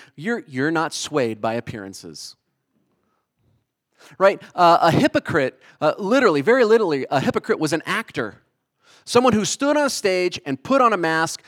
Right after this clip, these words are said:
to play a role. And so Jesus says, "You came and you said to me that I don't wear masks, but you come to me in a mask. You tell me I'm true,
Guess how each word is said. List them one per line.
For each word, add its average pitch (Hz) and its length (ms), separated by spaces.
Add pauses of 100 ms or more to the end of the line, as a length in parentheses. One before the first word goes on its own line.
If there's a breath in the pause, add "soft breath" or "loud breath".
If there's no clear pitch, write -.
(140 soft breath)
to 165 140
play 190 240
a 165 60
role. 147 500 (720 loud breath)
And 170 100
so 220 140
Jesus 220 420
says, 196 240 (160 loud breath)
"You 269 220
came 233 300
and 170 100
you 233 100
said 220 260
to 185 80
me 214 180
that 156 180
I 226 180
don't 190 220
wear 175 160
masks, 160 500
but 143 180
you 170 200
come 202 300
to 180 100
me 160 180
in 170 300
a 160 60
mask. 127 680 (1160)
You 220 180
tell 285 320
me 269 180
I'm 214 160
true, 214 460